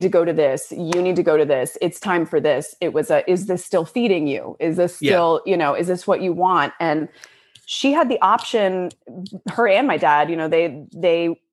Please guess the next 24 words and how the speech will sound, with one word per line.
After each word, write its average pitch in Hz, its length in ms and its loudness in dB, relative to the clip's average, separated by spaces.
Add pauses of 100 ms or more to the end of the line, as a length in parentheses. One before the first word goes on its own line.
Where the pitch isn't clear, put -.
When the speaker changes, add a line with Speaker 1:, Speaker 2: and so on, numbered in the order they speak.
(180)
Speaker 1:
gave 196 220 2
me 214 140 -2
the 180 140 2
option, 170 640 0
um, 156 520 -2 (480)
pretty 403 280 0
early 196 300 2
on, 190 300 2
I'd 180 160 -6
say, 208 220 0
like, 185 280 0 (480)
you 196 100 -6
know, 175 280 -10
middle 208 280 -2
school, 190 500 -4 (100)
<clears throat> - 120 -4
right 202 300 4
before 185 240 -2
high 196 200 0
school, 156 440 -2 (440)
to, 160 500 2 (500)
you - 80 -4
know, 120 200 0
homeschool 226 680 0